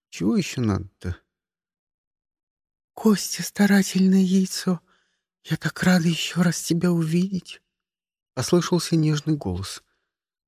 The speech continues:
Я повернул голову и увидел, что рядом стоит яйцо в воздушной голубой накидке,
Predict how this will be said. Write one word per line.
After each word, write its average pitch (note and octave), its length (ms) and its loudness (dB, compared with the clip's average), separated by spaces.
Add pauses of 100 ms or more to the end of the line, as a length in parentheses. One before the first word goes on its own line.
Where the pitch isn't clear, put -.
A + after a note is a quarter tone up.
(260)
Я F3 120 2
повернул G#3+ 500 6
голову A#3 540 4
и - 160 0
увидел, F3+ 500 4
что - 300 -2
рядом F3+ 380 4
стоит E3+ 500 -2
яйцо D#3+ 560 -2
в E3+ 220 0
воздушной D#3 760 -2
голубой D#3 480 2
накидке, B2 840 -2